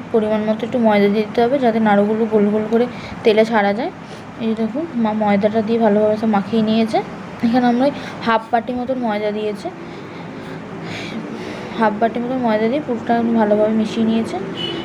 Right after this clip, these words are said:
এবার যাতে গোল গোল করা যাচ্ছে, এবারে এই দেখুন গোল গোল করে এবার তেলটা গরম করে নিয়েছে সর্ষের তেলে,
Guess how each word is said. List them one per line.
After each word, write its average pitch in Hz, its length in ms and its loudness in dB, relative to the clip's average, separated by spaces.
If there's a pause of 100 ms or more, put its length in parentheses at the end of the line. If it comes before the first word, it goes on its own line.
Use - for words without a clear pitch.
(420)
এবার 220 200 4
যাতে 220 200 2
গোল 220 180 4
গোল 214 260 0
করা 214 180 4
যাচ্ছে, 214 360 0
এবারে 240 200 0 (220)
এই 214 60 2
দেখুন 220 280 0 (140)
গোল 214 200 6
গোল 214 220 4
করে 226 140 6
এবার 226 220 6
তেলটা - 280 2
গরম 202 260 2 (100)
করে - 140 4
নিয়েছে 233 300 4
সর্ষের 226 320 2 (100)
তেলে, 254 180 0